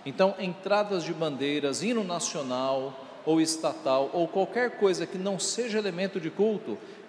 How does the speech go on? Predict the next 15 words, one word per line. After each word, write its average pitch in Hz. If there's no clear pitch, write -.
deve 156
ser 190
colocado 156
antes 214
ou 196
depois 175
do 165
culto, 110
nunca 233
dentro 196
do 180
culto. 95
Sim, 139
Vera. 113
Microfone. 110